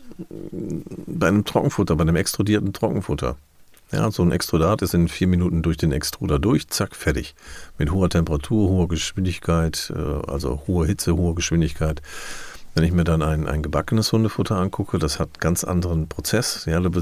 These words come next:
ist ein hoch aufgeschlossenes, ähm, also das sind hoch aufgeschlossene Nährstoffe,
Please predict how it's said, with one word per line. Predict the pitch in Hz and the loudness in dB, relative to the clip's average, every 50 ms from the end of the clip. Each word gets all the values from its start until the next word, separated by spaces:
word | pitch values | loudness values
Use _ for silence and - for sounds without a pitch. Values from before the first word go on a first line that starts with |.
| - | 0
ist | - | 0
ein | 87 80 80 82 | 0 0 0 0
hoch | - - - - 151 - - | -2 -2 0 0 0 0 0
aufgeschlossenes, | - - - - - - - - - - 92 87 - - 87 80 78 73 71 - - - - - - - - - - - - - - - | -2 -2 -2 -2 -4 -8 -8 -6 -2 0 -2 -2 0 0 0 0 0 0 -2 -2 -4 -6 -10 -12 -16 -20 -20 -20 -20 -20 -20 -12 -4 0
ähm, | 95 87 85 82 80 78 76 76 76 73 73 73 - - - 139 147 - - 143 135 - - | 2 2 4 4 2 2 2 0 0 -2 -4 -6 -8 -10 -8 -8 -8 -8 -6 -6 -4 -4 -2
also | - 82 80 78 71 | -2 -2 0 0 0
das | 73 | 0
sind | 76 76 76 - | 0 0 0 0
hoch | 127 - - | -2 -2 -2
aufgeschlossene | - 101 - - 98 - - 90 85 - 90 82 | -4 -2 -2 -2 -2 0 0 0 0 2 2 2
Nährstoffe, | 80 90 117 131 - - 82 69 - - - | 4 4 2 2 0 0 -2 -2 -2 -4 -8